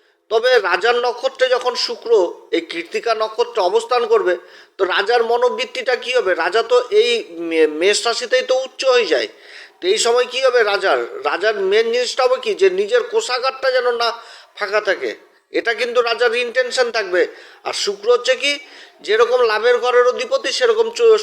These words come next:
চতুর্থ ঘর সুখের ঘরের অধিপতি। অর্থাৎ সেই মাইন্ডটাও কিন্তু থাকবে যে নিজের কোষাগারকে কিন্তু কোনো সময় খার-, খালি করা যাবে না, এটাও কিন্তু মাইন্ডে থাকবে এই সময়। নিজের সুখ,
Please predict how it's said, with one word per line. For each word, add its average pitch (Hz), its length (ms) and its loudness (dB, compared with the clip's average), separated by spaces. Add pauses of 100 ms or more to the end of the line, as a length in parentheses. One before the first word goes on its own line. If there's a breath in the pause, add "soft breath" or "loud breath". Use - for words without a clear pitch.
(140)
চতুর্থ 240 360 0
ঘর 233 180 2
সুখের 247 380 -2
ঘরের 226 260 4
অধিপতি। 185 480 -2 (460 loud breath)
অর্থাৎ 254 380 -2 (120)
সেই 233 300 0
মাইন্ডটাও 226 540 2
কিন্তু 220 280 2
থাকবে 190 340 -2
যে 175 120 -2
নিজের 175 280 0
কোষাগারকে 208 680 -2
কিন্তু 196 280 0
কোনো 185 240 0
সময় 175 260 -4
খার-, 156 300 -4 (380 loud breath)
খালি 190 300 2
করা 175 260 4
যাবে 123 260 0
না, 107 120 -12 (720)
এটাও 220 300 2
কিন্তু 214 320 2
মাইন্ডে 185 380 0
থাকবে 143 360 -2
এই 156 220 -4
সময়। 131 360 -4 (260)
নিজের 196 280 2
সুখ, 226 380 -2